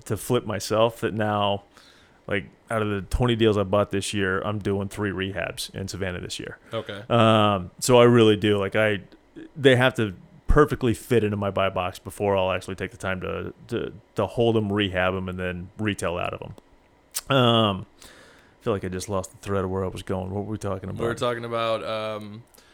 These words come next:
Speaker 2: like, the wholesale, like, uh, so whether or not you buy 'em, and you said, like, you had cleaned out the house before your
Speaker 1: Yeah.
Speaker 2: investors come in.
Speaker 1: Yeah, that's it. Uh, so it was going back to the buying process also, and, and the fact that, like, there's a ton of integrity that I bring to it. Not so much,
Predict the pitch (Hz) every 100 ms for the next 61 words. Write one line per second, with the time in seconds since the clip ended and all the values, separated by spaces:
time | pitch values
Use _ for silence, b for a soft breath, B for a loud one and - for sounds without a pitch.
0 | b - 107 - 92 117 110 - 104 110
1 | - 113 107 107 104 98 - - 107 110
2 | 110 107 90 110 117 120 120 113 104 104
3 | 110 104 104 107 107 - 117 117 113 110
4 | 107 104 113 117 - 107 98 110 113 107
5 | 87 - 110 110 110 110 113 - 165 156
6 | 139 143 156 147 - - - - 196 165
7 | 196 175 120 170 147 143 123 117 127 131
8 | 107 92 90 92 117 117 110 92 92 92
9 | _ 135 123 127 123 - 110 - 131 113
10 | 95 147 123 117 120 95 135 135 113 117
11 | 120 113 113 107 107 95 117 117 127 127
12 | 104 98 110 120 120 - 117 -